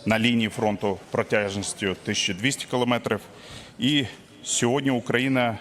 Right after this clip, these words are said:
єдина країна, яка не тільки має безпрецедентний досвід використання світового озброєння на полі бою, а Україна є єдиною країною, яка має унікальне знання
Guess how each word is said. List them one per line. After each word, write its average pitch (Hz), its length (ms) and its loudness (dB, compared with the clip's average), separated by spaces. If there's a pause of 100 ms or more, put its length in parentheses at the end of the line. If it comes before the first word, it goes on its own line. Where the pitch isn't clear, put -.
(160)
єдина 113 500 2
країна, 123 420 2
яка 113 300 2
не 110 140 0
тільки 160 340 0
має 139 280 2
безпрецедентний 120 920 0
досвід 110 480 2 (460)
використання 110 640 2
світового 107 460 0
озброєння 104 560 0
на 101 100 0
полі 101 240 0
бою, 98 340 0 (580)
а 104 220 4
Україна 131 540 0
є 117 420 0 (300)
єдиною 117 500 2
країною, 147 520 2
яка 110 240 0
має 113 240 2
унікальне 107 520 2
знання 98 600 0